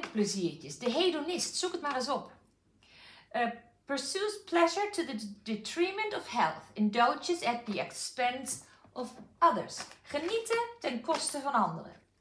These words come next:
Dat is de hedonist. Nou, dat komt hier ook naar voren, hè?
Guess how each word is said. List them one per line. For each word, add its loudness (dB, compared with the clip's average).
Dat -8
is -12
de -2
hedonist. -4
Nou, -10
dat -10
komt -8
hier -4
ook 0
naar 2
voren, -2
hè? -4